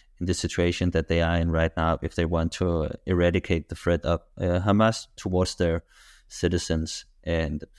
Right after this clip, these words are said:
and in that way, I think there is some things in the international systems which just doesn't work, um, to the world that we are seeing in two thousand and twenty-three. Um,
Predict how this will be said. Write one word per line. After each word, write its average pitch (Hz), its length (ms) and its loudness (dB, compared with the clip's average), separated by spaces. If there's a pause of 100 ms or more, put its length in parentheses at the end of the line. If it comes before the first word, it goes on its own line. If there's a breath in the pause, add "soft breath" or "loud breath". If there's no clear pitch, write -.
(300 loud breath)
and 107 120 0
in 107 180 4
that 107 140 6
way, 104 160 6
I 98 40 6
think 110 240 0
there 104 160 6
is 101 120 2
some 95 260 0
things 95 300 2
in 98 140 0
the 69 140 -2
international 90 640 2
systems - 580 -4
which 87 320 -4
just - 300 -2
doesn't 87 360 0
work, 92 280 4 (480 soft breath)
um, 87 640 2
to 92 160 0
the 90 120 0
world 90 300 4
that 95 160 -4
we 87 100 0
are 85 40 2
seeing 110 520 0
in 101 80 -8
two 95 180 -4
thousand 92 340 2
and 90 120 0
twenty-three. 92 580 -4 (300)
Um, 85 340 0